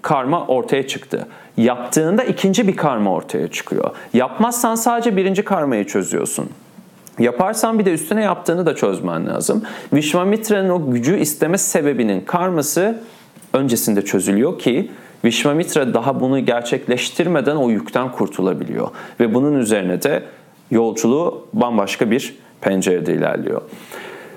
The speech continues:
Sadana'yı oluştururken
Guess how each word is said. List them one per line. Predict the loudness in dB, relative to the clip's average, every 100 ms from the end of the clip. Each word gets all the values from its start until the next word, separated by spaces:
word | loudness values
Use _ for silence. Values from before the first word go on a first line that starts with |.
| -20 -20 -20 -20 -20 -20 -20 -20 -6
Sadana'yı | -2 0 2 2 2 2
oluştururken | 2 0 -2 0 2 2 0 0 0